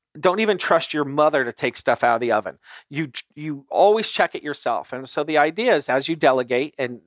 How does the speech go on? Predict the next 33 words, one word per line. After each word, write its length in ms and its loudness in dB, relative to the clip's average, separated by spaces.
delegation 600 0
is 160 -4
a 80 2
big 220 2
part 180 2
of 80 0
our 140 0
success, 600 -4
um, 520 2
you 100 -6
better 180 2
follow 240 2
through 280 -4
on 80 -14
it. 100 -18
And 160 -4
then 140 -2
if, 200 -4
if 180 2
in 80 4
the 120 2
event 340 2
things 320 -4
aren't 240 4
aligned, 460 2
then 120 -2
you 80 -2
know 200 2
to 80 -10
start 260 0
peeling 280 -6
it 80 -8
back. 340 2